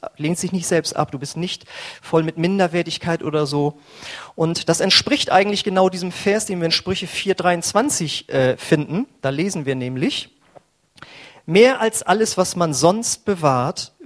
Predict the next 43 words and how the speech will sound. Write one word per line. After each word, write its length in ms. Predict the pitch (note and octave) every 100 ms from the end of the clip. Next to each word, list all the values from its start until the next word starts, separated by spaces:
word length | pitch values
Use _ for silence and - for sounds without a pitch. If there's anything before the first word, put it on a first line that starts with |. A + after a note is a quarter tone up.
| -
behüte 480 | D#3+ C#3 A3 B3 A3+
dein 180 | G3+ F#3+
Herz, 460 | F#3+ F#3+ B2+ -
denn 160 | C#3+ C3+
in 140 | C#3
ihm 340 | - G#3+ F#3+ C3
entspringt 520 | C3 - D3+ F3 F#3+
die 100 | D3+
Quelle 340 | - D#3+ D#3+
des 220 | E3 D#3+ -
Lebens.“ 560 | F3 D3+ G#2 - - _ _ _ _ _
Hier 400 | - G#3+ C#4 -
ist 220 | D#3+ -
die 40 | C#3+
Quelle 440 | - - D#3+ F#3+
des 240 | F#3 E3+ -
Lebens. 500 | C#3+ A#2 A2 - -
Und 160 | C3
wenn 140 | B2+ C3+
das 200 | E3+ -
alles 340 | E3 C#3+ -
super 300 | E3+ B3 D#3
ist, 260 | B2 - - _ _
kannst 220 | - C#3 -
du 60 |
da 160 | B2+ B2
oben 340 | F3 F3+ C3 B2+
ein 220 | - B2
super 460 | A#2+ A2 D#3+ E3+ C#3
Haus 220 | C#3 B2
aufbauen. 600 | - A2 - G2 G2+ F#2+ _ _ _ _ _ -
Ne? 140 | F#3+ _ _
Kann 140 | C#3
man 140 | C#3 D3
da, 120 | D3+
im 180 | C#4 C3+
Grunde 240 | B2 C#3
ist 160 | G#3+ -
das 120 | F3+
ja 100 | F#3
so 160 | F#3
gemeint. 440 | A3 B3 C3 G#2+ -
Ne? 160 | D#3